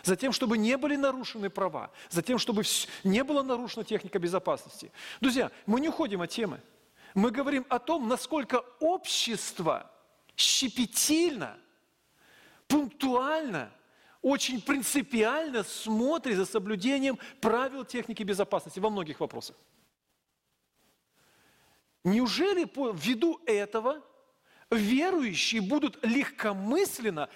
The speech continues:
относиться к духовной безопасности? Уж если к земным вопросам так трепетно относятся,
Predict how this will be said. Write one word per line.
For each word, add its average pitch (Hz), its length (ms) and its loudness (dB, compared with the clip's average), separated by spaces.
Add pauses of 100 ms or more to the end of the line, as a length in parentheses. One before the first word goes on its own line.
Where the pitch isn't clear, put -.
(120)
относиться 233 640 -2
к 165 80 -6
духовной 196 440 0
безопасности? - 800 -8 (1200)
Уж 240 220 2
если 311 340 0
к 190 80 -6
земным 285 540 0
вопросам 240 560 -2
так 233 280 -2
трепетно 208 540 -2
относятся, - 880 -4